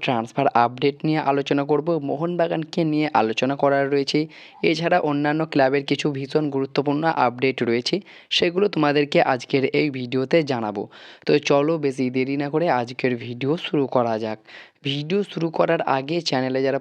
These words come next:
প্রথমবার এসেছো তারা অবশ্যই সাবস্ক্রাইব করে দিও, পাশের বেল আইকনটিকে all প্রেস করে দিও, তাহলে পরবর্তী ফুটবল রিলেটেড যে সমস্ত আপডেট তোমরা একদমই মিস করবে না। তো চলো শুরু করা যাক। প্রথমেই আমরা কথা বলে নেব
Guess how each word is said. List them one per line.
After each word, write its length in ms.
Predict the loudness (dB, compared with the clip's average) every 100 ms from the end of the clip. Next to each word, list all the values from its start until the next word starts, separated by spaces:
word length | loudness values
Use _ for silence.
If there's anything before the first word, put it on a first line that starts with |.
| 0
প্রথমবার 480 | -2 -2 0 0 -2
এসেছো 260 | -2 -2 -2 2
তারা 160 | 2 4 2
অবশ্যই 360 | -2 -2 -2 -2 0
সাবস্ক্রাইব 520 | -2 -2 -2 0 0 -4
করে 180 | -2 -2 -2
দিও, 140 | -4 -2 2
পাশের 360 | 2 2 -4 -2
বেল 120 | 0 0
আইকনটিকে 440 | 0 -4 -2 0 2 4
all 120 | 2 0
প্রেস 180 | -2 -2 -2
করে 160 | -4 -2
দিও, 140 | -4 -6 -10 -20 -20 _ -2
তাহলে 280 | 0 -2 -6 -4 -2
পরবর্তী 520 | 0 0 -2 -2 -4 -4
ফুটবল 400 | -4 -2 0 -2 -2
রিলেটেড 360 | -4 -2 0 0 -2
যে 80 | -2
সমস্ত 320 | 0 -2 -2 -2 0 2 0
আপডেট 320 | 0 -2 -2 -8 -18 -20 _
তোমরা 240 | -2 0 2 0
একদমই 340 | 0 0 0 0
মিস 160 | -4 -6 -4
করবে 260 | -2 -2 -4
না। 80 | -8 -14 -20 -14 -4
তো 60 | 0 2
চলো 240 | 2 0 -2
শুরু 180 | 0 0 0
করা 200 | 0 0 -2
যাক। 140 | -6 -8 -18 -20 -6
প্রথমেই 460 | 0 0 0 0 0 0
আমরা 140 | 0 2
কথা 180 | 2 2 2
বলে 160 | 2 0
নেব 120 | 0